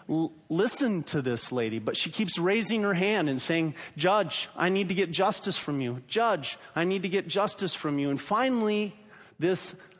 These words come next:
unjust judge gets tired of hearing her call out to him, and he says, "Okay, you can have what you want." And Jesus makes this point. He says,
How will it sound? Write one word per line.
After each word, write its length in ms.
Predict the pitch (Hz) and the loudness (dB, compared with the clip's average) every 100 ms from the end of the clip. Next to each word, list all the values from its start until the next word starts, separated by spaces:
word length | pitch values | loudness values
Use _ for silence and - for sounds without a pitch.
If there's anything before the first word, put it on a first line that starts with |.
| _ 165 | _ 0
unjust 800 | 196 220 220 170 185 190 - - | 2 2 -2 0 0 0 -2 -2
judge 400 | 165 156 143 147 | 0 0 0 -2
gets 260 | 156 - | -2 -2
tired 340 | - 175 185 143 | -2 0 2 0
of 120 | 139 | -2
hearing 440 | 131 202 185 143 | -2 0 0 0
her 280 | 123 139 143 | -2 0 -2
call 320 | - 165 160 | -2 -2 0
out 320 | 208 226 - - - - | 0 -2 -6 -18 -20 -10
to 100 | 143 | -6
him, 300 | 113 117 120 - - | -4 -4 -6 -12 -6
and 80 | 151 | -2
he 60 | 139 | 0
says, 240 | - 151 | 0 0
"Okay, 400 | 165 160 135 120 - - _ _ _ _ _ _ _ _ - | -2 -2 -6 -8 -12 -20 _ _ _ _ _ _ _ _ -16
you 60 | 113 | -8
can 120 | 110 | -4
have 180 | 123 123 | -4 -4
what 180 | 123 | -6
you 60 | 135 | -6
want." 380 | 120 101 107 - - _ _ _ _ _ _ _ _ _ _ _ _ _ _ - - _ _ _ _ _ _ _ _ _ _ _ - - _ _ _ | -6 -8 -14 -20 -20 _ _ _ _ _ _ _ _ _ _ _ _ _ _ -20 -20 _ _ _ _ _ _ _ _ _ _ _ -20 -20 _ _ _
And 120 | - | -4
Jesus 420 | 139 147 143 131 147 | 0 0 0 -2 -2
makes 240 | 139 - | -2 -2
this 200 | 143 127 | -4 -6
point. 280 | - 175 110 | -6 -6 -4
He 80 | 104 | -6
says, 460 | - 120 120 - | -4 -4 -4 -8